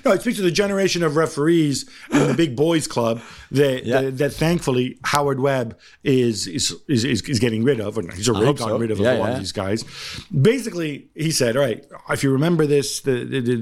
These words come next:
Speaker 1: this is when Chelsea played, uh, played Spurs." Uh, Cucurella's hair gets pulled, very obviously.
Speaker 2: Mm.
Speaker 1: Taylor doesn't see it because Taylor does not have three hundred, he doesn't have three hundred sixty
Speaker 2: Fair
Speaker 1: degree
Speaker 2: enough.
Speaker 1: vision. Fair enough. That's why you have a V A R.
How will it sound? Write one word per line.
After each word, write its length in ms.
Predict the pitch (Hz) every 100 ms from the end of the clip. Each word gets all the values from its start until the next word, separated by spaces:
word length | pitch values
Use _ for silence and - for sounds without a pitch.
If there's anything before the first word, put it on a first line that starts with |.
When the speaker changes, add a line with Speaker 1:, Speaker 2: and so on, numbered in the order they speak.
| 120
Speaker 1:
this 220 | 123 113
is 100 | 117
when 220 | 107 104
Chelsea 300 | 90 117 -
played, 320 | 110 101 92 101
uh, 220 | 98 90 - - - -
played 180 | 123 113
Spurs." 540 | - 196 185 165 - - - - 143
Uh, 540 | 131 127 123 120 - - _ _ _ - _ - _ _ _ _
Cucurella's 500 | - 170 165 151 135
hair 220 | - 120 101
gets 180 | 104
pulled, 340 | - 92 90 85
very 260 | 127 131
obviously. 540 | 110 92 101 - - - - - -
Speaker 2:
Mm. 180 | 117 -
Speaker 1:
Taylor 280 | 151 165 160
doesn't 340 | 139 127 127
see 260 | 117 107 127
it 140 | 190
because 280 | 139 123 107
Taylor 320 | 107 107 110
does 180 | 107 95
not 180 | 107 104
have 160 | 104
three 180 | - 110
hundred, 200 | 104 113
he 60 | 113
doesn't 380 | 110 101 117 -
have 100 | -
three 160 | 131
hundred 180 | 117 107
sixty 240 | - -
Speaker 2:
Fair 120 | 110 110
Speaker 1:
degree 100 | -
Speaker 2:
enough. 180 | 107 196
Speaker 1:
vision. 180 | 156 - - - -
Fair 300 | - 139 123
enough. 300 | 110 131 - - _
That's 280 | 139 156 156
why 140 | 120
you 100 | 127
have 120 | 123 107
a 60 |
V 340 | 113 139 208 302
A 60 |
R. 220 | 214 -